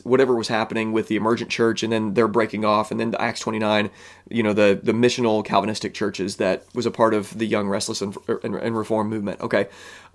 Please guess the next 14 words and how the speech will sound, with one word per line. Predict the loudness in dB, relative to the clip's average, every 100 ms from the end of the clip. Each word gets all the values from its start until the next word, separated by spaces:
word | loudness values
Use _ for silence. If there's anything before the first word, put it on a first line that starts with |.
| -20 -20 0
this | 6 6 6
whole | 4 4
concept | 2 2 2 0 0 0
of | 0 2
cultural | 2 2 2
Christianity | 0 -2 2 2 4 2 0
or | 2
distancing, | 6 4 4 -2 -2 -2 4
distancing | 4 4 -6 -2 -2
yourself | -2 2 2 2
from | 0 0 2
Bible | 2 4
Belt | 2 0 0
Christians | 0 0 0 -4